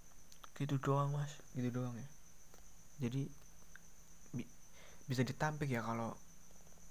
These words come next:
Speaker 2: ospek jurusan di mesin tuh keras ya?
Speaker 1: Bisa.
Speaker 2: Hmm.
Speaker 1: Menurutku bisa, menurutku.
Speaker 2: Bisa ya. At-, atau tadi kembali lagi ke persepsi masing-masing ya, pandangan
Speaker 1: I-,
Speaker 2: masing-masing.
Speaker 1: iya, Mas.
Speaker 2: Gitu ya.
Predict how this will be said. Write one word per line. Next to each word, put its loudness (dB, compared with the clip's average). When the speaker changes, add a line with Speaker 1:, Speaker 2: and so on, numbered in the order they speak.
Speaker 2:
ospek 0
jurusan 2
di 4
mesin 2
tuh 2
keras -2
ya? -6
Speaker 1:
Bisa. 2
Speaker 2:
Hmm. 0
Speaker 1:
Menurutku 10
bisa, 0
menurutku. 0
Speaker 2:
Bisa -2
ya. -8
At-, -6
atau 2
tadi 4
kembali 6
lagi 2
ke 2
persepsi 2
masing-masing 2
ya, 2
pandangan 2
Speaker 1:
I-, 2
Speaker 2:
masing-masing. 0
Speaker 1:
iya, 6
Mas. -2
Speaker 2:
Gitu -4
ya. -4